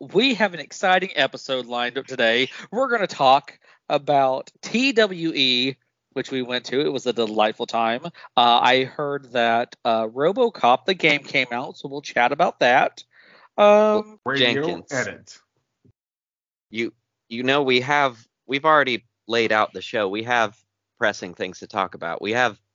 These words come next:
Speaker 3: possibly the biggest news of the year.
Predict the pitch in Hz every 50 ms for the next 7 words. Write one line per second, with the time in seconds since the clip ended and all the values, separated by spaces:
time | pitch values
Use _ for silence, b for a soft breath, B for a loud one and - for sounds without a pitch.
0 | _ _ - 135 131 143 151 - - 151 127 135 127 113 92 101 90 - _ 104
1 | 110 104 - 110 101 - - - 87 90 90 95 101 101 98 90 85 78 - -
2 | - _ _ 98 101 95 - - _ 92 85 85 82 85 95 107 101 85 71 80
3 | 98 113